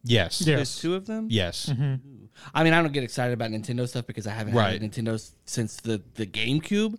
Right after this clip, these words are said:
Speaker 1: Right.
Speaker 3: But I love me some Metroid.
Speaker 1: Yeah, Metroid Prime four, you know, it restarted development, like, a year or two ago. Uh, they were two years in development and completely restarted.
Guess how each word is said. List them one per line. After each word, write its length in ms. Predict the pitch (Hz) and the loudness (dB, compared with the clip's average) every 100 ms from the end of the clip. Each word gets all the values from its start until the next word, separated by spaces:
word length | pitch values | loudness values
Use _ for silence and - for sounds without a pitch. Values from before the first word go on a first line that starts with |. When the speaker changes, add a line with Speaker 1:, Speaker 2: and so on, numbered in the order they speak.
| 107 | -2
Speaker 1:
Right. 260 | 92 87 139 131 _ | -2 -2 -6 -14 _
Speaker 3:
But 500 | 147 139 131 127 - _ _ - | 4 6 6 2 -2 _ _ -14
I 60 | 113 | -6
love 180 | 107 104 | -6 -4
me 80 | 101 | -6
some 160 | 95 | -8
Metroid. 480 | 92 - 98 80 90 104 | -10 -10 -14 -14 -14 0
Speaker 1:
Yeah, 300 | 117 113 104 | 4 4 4
Metroid 380 | 104 120 - 131 | 2 2 0 0
Prime 220 | 127 120 | 0 -2
four, 340 | - 113 110 107 | -2 0 0 0
you 160 | 98 | -2
know, 140 | 98 98 | -2 -2
it 60 | |
restarted 500 | 98 107 - 110 101 | 0 -2 0 0 0
development, 560 | 98 95 92 90 95 - | -2 -2 -4 -4 -6 -6
like, 180 | 92 - | -8 -4
a 40 | |
year 220 | 90 92 92 | -4 -2 -4
or 20 | |
two 220 | - 98 | -2 -2
ago. 360 | 92 98 98 92 - | 0 0 0 -4 -6
Uh, 180 | 92 | -2
they 100 | 95 | 0
were 100 | 101 | -2
two 160 | - 120 | 0 2
years 220 | 117 113 | 4 4
in 100 | 117 | 2
development 380 | 107 104 104 101 | 4 2 2 -2
and 100 | 98 | -4
completely 640 | 92 - 113 110 104 98 | -2 0 2 2 2 -2
restarted. 640 | 92 87 - 80 80 - | -4 -4 -4 -6 -6 -12